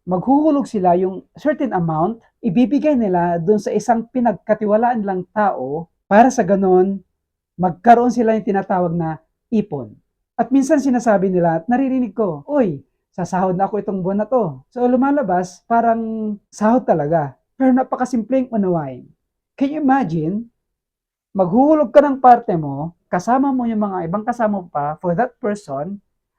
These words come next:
para may sabihing may sasahurin siya. And when it comes to your turn, ganun din mangyayari sa'yo. Maghuhulog sila to you at for you, at sasabihin mo ring sasahod ka. So umiikot lang yun.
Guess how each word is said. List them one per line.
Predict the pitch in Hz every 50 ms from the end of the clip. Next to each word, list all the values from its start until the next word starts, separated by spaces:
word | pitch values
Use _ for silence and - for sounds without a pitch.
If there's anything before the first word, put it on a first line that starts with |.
| _ _ _
para | - 214 220 220
may | 208 208
sabihing | 208 - 214 175 170 202 202 202 196 196 185 180 _ _ _ _ _ _ _ _ _
may | - 202 214
sasahurin | 208 240 214 - 202 185 175 170 165 165 156 143 -
siya. | 165 151 135 127 120 _ _ _ _ _ _ _ _ _ _ -
And | 202 185 202
when | 202 185 180
it | -
comes | 277 302 277 -
to | 254 202
your | 185
turn, | 185 - 254 233 214 - 226 214 214 - _
ganun | - 175 247 262 269 233 269
din | 247
mangyayari | 240 240 226 220 214 202 185 180
sa'yo. | 175 - 185 170 160 147 127 120 - _ _ _ _ _ _ _ _ -
Maghuhulog | 180 185 170 185 233 285 320 330 330 311 -
sila | - 262 208 185 180 175 175 - _ _ _ _ -
to | 320 311
you | 240 202 170 160 185 254 302 294 _ _ _ _ _ _
at | - 262 294 302 - _
for | - 339 269 226
you, | 175 175 170 175 220 262 285 - _ _ _ _ _ _ _ -
at | - 196 190
sasabihin | 233 214 - 233 202 269 285 254
mo | 247 220 208
ring | 196 185 202 180 - _ _ _ _ _
sasahod | _ - 240 - 208 165 151 143 _
ka. | - 160 135 120 117 _ _ _
So | _ - 247
umiikot | 254 254 294 277 294 285 277 247 233 208
lang | 196 175 156
yun. | 139 135 127